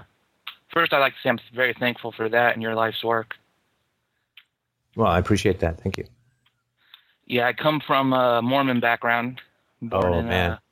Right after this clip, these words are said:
Speaker 2: So sorry.
Speaker 1: born and raised, and, uh, it's, you know, it, <sighs> it's, it's, it, I'm, I'm very fresh. Like, in August, I, uh, was convinced of, and for the logic and reasoning and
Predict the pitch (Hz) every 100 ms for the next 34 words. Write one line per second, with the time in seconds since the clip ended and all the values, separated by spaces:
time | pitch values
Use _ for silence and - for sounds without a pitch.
0 | - - 92 92 90 87 - _ _ _
1 | _ _ _ _ _ - 127 143 139 127
2 | 131 135 131 117 131 127 127 131 131 127
3 | 120 - _ 156 - - - - 190 175
4 | 170 147 - _ - - - - - -
5 | - 123 - - 151 - - - 151 160
6 | 139 131 170 175 - - 139 156 - -
7 | - _ - - - - 131 131 143 147
8 | 180 214 175 143 - 147 143 139 131 127
9 | 127 123 120 127 - 135 123 131 131 131
10 | - - - _ _ - - - - 135
11 | 135 120 131 131 127 - 135 120 120 120
12 | 123 117 120 120 120 117 123 123 117 113